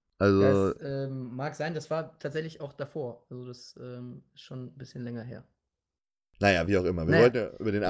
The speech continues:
Speaker 2: wollten ja
Speaker 1: Afrika-Cup
Speaker 2: eigentlich auch
Speaker 1: reden.
Speaker 2: nicht, genau, <laughs> über, über, über einen Europäer, äh, reden, sondern, ähm, über den Afrika-Cup. Die sind jetzt im Viertelfinale angekommen. Ähm,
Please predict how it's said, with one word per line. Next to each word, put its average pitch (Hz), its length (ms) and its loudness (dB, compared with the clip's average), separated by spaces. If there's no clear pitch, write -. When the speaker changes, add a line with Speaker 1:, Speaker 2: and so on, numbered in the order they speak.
Speaker 2:
wollten 165 180 0
ja 82 40 0
Speaker 1:
Afrika-Cup - 100 -6
Speaker 2:
eigentlich 160 160 -2
auch 82 60 0
Speaker 1:
reden. 78 100 0
Speaker 2:
nicht, - 220 -16
genau, 120 280 -10
<laughs> - 40 -20
über, 127 180 -10
über, 127 320 -8
über 127 220 -10
einen 120 300 -10
Europäer, 123 720 -8
äh, 131 80 -14
reden, 127 320 -6
sondern, 120 480 -6
ähm, 117 400 -8
über 120 200 -4
den 117 140 -4
Afrika-Cup. 120 640 -10
Die 135 80 0
sind 185 140 -4
jetzt 254 340 -12
im 185 260 -6
Viertelfinale 113 640 -8
angekommen. 117 600 -12
Ähm, 117 560 -6